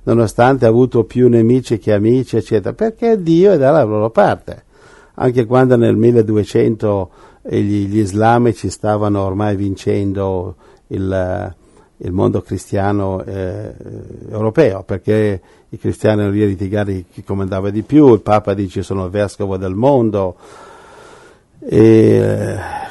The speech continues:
a Costantinopoli, Bisanzio dice: "No", la Chiesa ortodossa dice: "Noi no, ci separiamo, mi dispiace, eh, no, tu non sei vescovo di niente, tutto il mondo, tu sei vescovo a casa tua". Insomma, la Chiesa si è separata,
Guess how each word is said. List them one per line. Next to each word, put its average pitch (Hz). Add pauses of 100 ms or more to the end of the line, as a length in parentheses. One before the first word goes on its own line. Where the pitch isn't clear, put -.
a 101
Costantinopoli, 104
Bisanzio 101
dice: 95
"No", 98
la 98
Chiesa 90
ortodossa 95
dice: 90
"Noi 98
no, 95
ci 95
separiamo, 98
mi 90
dispiace, 101
eh, 92
no, 90
tu 95
non 92
sei 98
vescovo 95
di 90
niente, 95
tutto 90
il 92
mondo, 98
tu 92
sei 90
vescovo 90
a -
casa 90
tua". 120
Insomma, 101 (320)
la 98
Chiesa 107
si 90
è -
separata, 113